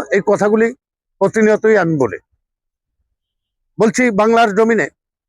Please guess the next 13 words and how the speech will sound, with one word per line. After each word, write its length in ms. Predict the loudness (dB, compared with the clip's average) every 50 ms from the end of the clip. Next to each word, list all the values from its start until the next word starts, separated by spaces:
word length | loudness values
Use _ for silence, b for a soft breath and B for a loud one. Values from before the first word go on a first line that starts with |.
| _ _ _ _ _ _ _ _ _ _ _ _ _ _ _ _ _ _ _ _ _ _ _ -4
হাঁটার 320 | -4 -2 0 0 0 0 2 0
মতো 160 | 0 0 0 0 0
জায়গা 180 | 2 0 0 0 0
নেই, 100 | -2 -4 -6 -4 -2
শুধু 160 | 0 2 4 2 2
ওষুধি 260 | 2 0 -2 0 0 0 0
গাছ। 160 | -2 -2 -6 -10 -20 -20 _ _ _ _ _ _ _ _ _ _ _ _ _ _ _ _ _ _ _ _ _ _ _ _ _ _ _ _ _ _ _ _ _ _ _ _ -2
এগুলি 240 | 0 2 2 2 2 2 2
অনেকে 220 | 0 0 0 0 0 0
হয়তো 180 | 0 0 0 0 0 0
জানে 160 | -2 -2 -2 -2
না, 60 | -4 -6 -8 -18 -20 _ _ _ -20 _ _ _ _ _ _ _ _ _ _ _ _ -4
তাই 120 | -2 0